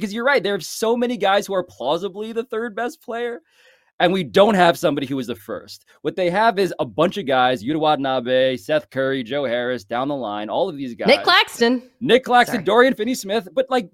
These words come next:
Speaker 1: guys who can, and those last names specifically, who can play defense, and you love Nick Claxton. And by the
Speaker 2: I
Speaker 1: way,
Speaker 2: love
Speaker 1: you've been
Speaker 2: Nick Claxton.
Speaker 1: validated
Speaker 2: I was,
Speaker 1: as, over
Speaker 2: was
Speaker 1: time, admittedly.
Speaker 2: waiting so long to say Nick Claxton.
Speaker 1: <laughs>
Speaker 2: Nick
Speaker 1: But the po-,
Speaker 2: Claxton.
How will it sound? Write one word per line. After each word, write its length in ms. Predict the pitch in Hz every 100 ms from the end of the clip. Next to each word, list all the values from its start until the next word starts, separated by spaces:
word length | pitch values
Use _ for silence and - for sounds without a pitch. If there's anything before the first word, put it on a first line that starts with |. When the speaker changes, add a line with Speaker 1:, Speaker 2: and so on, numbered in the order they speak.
| 131
Speaker 1:
guys 340 | 165 240 254
who 120 | 254
can, 320 | - 247 240 _
and 200 | 175 135
those 160 | 143 160
last 240 | 175 185
names 120 | 185 160
specifically, 460 | 165 180 185 143
who 60 | 120
can 140 | 127
play 220 | - 147
defense, 440 | 170 120 117 123 117
and 100 | 104
you 100 | 104
love 300 | 98 101 95
Nick 240 | 95 90
Claxton. 460 | _ 90 - - _ _ _ _ _
And 100 | 139
by 120 | 143
the 80 | 143
Speaker 2:
I 20 |
Speaker 1:
way, 60 | 143
Speaker 2:
love 60 | 139
Speaker 1:
you've 60 | 131
been 80 |
Speaker 2:
Nick 100 | 113
Claxton. 300 | 127 120 123 -
Speaker 1:
validated 220 | 107 98
Speaker 2:
I 60 | 165
was, 140 | 160 - - 117
Speaker 1:
as, 100 | 120
over 160 | 123 117
Speaker 2:
was 80 | 165
Speaker 1:
time, 300 | 98 95 95
admittedly. 560 | 90 90 85 - 104 _ _ _ - _ _ _
Speaker 2:
waiting 360 | 175 170 170
so 340 | 165 - 165 160
long 180 | 156 156
to 60 | 151
say 160 | 160 143
Nick 200 | 143 -
Claxton. 480 | 135 143 - 143 _
Speaker 1:
<laughs> 120 | _ 233
Speaker 2:
Nick 1600 | - 392 - 440 - - - _ - - - 226 240 240 208
Speaker 1:
But 140 | 202 240
the 60 |
po-, 80 | -
Speaker 2:
Claxton. 360 | 254 - 165